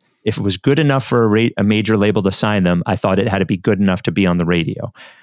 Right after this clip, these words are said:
I had relationships for promoting concerts at radio stations, and they played the song. Fourteen labels passed on Creed. I was always prepared to do it myself as I continued to do in my music career. You just have to be prepared to do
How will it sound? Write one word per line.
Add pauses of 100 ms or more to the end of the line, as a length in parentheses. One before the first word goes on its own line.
(160)
I
had
relationships
for
promoting
concerts
at
radio
stations,
and
they
played
the
song. (420)
Fourteen
labels
passed
on
Creed. (560)
I
was
always
prepared
to
do
it
myself
as
I
continued
to
do
in
my
music
career.
You
just
have
to
be
prepared
to
do